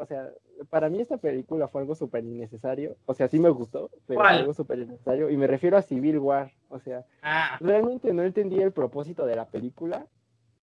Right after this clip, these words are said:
Speaker 1: pero me gustó, ¿sabes? O sea, está súper, está, está piola, ¿sabes?
Speaker 2: Es
Speaker 1: Me
Speaker 2: que
Speaker 1: gustó, me
Speaker 2: Ajá,
Speaker 1: gusta cómo
Speaker 2: pa-
Speaker 1: meten a la Pantera y todo eso.
Speaker 2: O sea, pasa, pasa lo mismo que, que, que, que lo que digo con,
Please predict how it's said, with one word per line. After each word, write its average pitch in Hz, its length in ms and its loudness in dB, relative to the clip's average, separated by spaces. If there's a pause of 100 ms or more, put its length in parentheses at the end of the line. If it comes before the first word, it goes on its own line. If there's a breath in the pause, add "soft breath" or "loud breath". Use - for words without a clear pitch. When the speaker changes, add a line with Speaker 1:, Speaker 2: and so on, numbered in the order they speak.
(520)
Speaker 1:
pero 147 180 -2
me 135 100 2
gustó, 127 360 -2
¿sabes? 160 300 -2
O 156 80 -4
sea, 139 120 -4
está 151 180 -6
súper, 127 360 -8 (320)
está, 135 240 0
está 156 200 4
piola, 139 440 -2
¿sabes? 151 240 -4
Speaker 2:
Es 240 160 -2
Speaker 1:
Me 294 120 6
Speaker 2:
que 269 100 8
Speaker 1:
gustó, 160 180 2
me - 880 -8
Speaker 2:
Ajá, 160 220 10
Speaker 1:
gusta 247 160 4
cómo 196 220 2
Speaker 2:
pa- 233 80 10
Speaker 1:
meten 180 180 4
a - 20 2
la 120 160 4
Pantera 139 640 2
y 117 280 -4 (140)
todo 139 220 0
eso. 135 260 -8 (800)
Speaker 2:
O 202 100 2
sea, 190 220 6
pasa, 262 480 8
pasa 269 280 6
lo 220 100 4
mismo 214 320 2
que, 151 240 -2
que, 143 220 -4
que, 143 240 -6
que 147 100 -2
lo 139 240 0
que 143 160 2
digo 170 240 4
con, 120 920 0